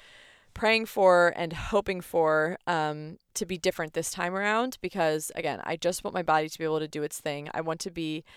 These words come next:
as uninterrupted as I can be, which <laughs> feels like a joke saying that out loud, because the hospital is full of interruptions. Like, you gotta park, and then I have to, like, walk really far, and then I have to go to tr-,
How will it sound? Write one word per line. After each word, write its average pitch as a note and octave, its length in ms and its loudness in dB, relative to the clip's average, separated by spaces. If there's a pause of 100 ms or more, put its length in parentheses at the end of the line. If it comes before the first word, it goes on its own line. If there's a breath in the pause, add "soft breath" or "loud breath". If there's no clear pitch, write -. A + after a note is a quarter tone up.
(880 soft breath)
as A3+ 580 8 (140)
uninterrupted G3 880 4
as F3 180 0
I D#3+ 80 4
can E3+ 320 -6
be, A3+ 260 0
which G3+ 360 0
<laughs> - 800 4
feels - 480 6
like F3 240 4
a F3 100 0
joke E3 320 0
saying E3+ 220 -4
that D#3 160 -2
out D#3 120 -2
loud, E3 360 2
because F3+ 480 -4 (800 loud breath)
the F#3 60 -12
hospital E3+ 340 0
is D#3 120 -6
full G3+ 360 2
of B3 80 8
interruptions. C4+ 840 2
Like, E3+ 300 4
you E3 80 -12
gotta F3 420 6 (320 soft breath)
park, F#4 320 6
and F#3+ 100 2
then F3+ 80 2
I F3 80 6
have F#3+ 120 2
to, A3+ 80 -2
like, G3+ 240 2
walk A#3 320 6
really G#3+ 240 2
far, D3+ 320 2
and D3+ 120 -6
then E3 80 -6
I F#3 40 0
have G#3 80 0
to A#3+ 100 -6
go C4+ 80 0
to C#4+ 100 -2
tr-, - 320 -6